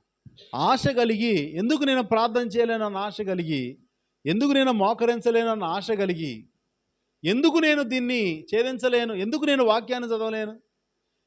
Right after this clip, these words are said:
ఎందుకు నేను వాక్యాన్ని నేర్చుకోలేను అన్న ఆశ కలిగి ప్రయత్నం చేయాలి, పట్టు కలిగి ప్రయత్నం చేయాలి. అప్పుడు ఖచ్చితంగా నువ్వు దాన్ని చేయగలవు. గుర్తుపెట్టుకో.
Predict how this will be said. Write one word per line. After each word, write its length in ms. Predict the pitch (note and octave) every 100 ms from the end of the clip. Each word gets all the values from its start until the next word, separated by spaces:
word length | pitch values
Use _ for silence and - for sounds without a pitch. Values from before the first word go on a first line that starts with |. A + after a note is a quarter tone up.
| -
ఎందుకు 300 | F3 C4 D4+
నేను 220 | C#4 C4
వాక్యాన్ని 500 | G#3 G#3 A#3+ C4 A#3+
నేర్చుకోలేను 800 | A3+ A#3+ A#3 B3 A#3 A#3 A#3 A3+
అన్న 160 | E3+ F3
ఆశ 280 | E3 A#3+ - B3
కలిగి 640 | B3 A3 A#3 F#3 D#3 E3+ - _ _ _ - - _ _ _ _ _ _ _ _ _ _ -
ప్రయత్నం 360 | F#3+ G#3+ A3
చేయాలి, 380 | G3 D#3 B2+ G2 - _ _ _ _ _ _ _ -
పట్టు 260 | F3+ F3 C#4
కలిగి 320 | B3 A#3+ B3+
ప్రయత్నం 420 | G#3+ G3+ G3+ E3
చేయాలి. 340 | C3 G#2 F#2 _ _ _ _ _ _ _ _ _ _ _ _ _ _ _ _ _ _ _ _ -
అప్పుడు 640 | C#3+ E3+ G3 F3 C#3+ C3+ D#3 - _ _ _ _ _ _ _ _ -
ఖచ్చితంగా 600 | E3 - A#3+ A3 A3+ A3
నువ్వు 200 | G3+ F3
దాన్ని 160 | E3
చేయగలవు. 540 | D3 E3 D#3 B2 - _ _ _ _ _ _ _ -
గుర్తుపెట్టుకో. 460 | D3+ D3 C#3 G#2+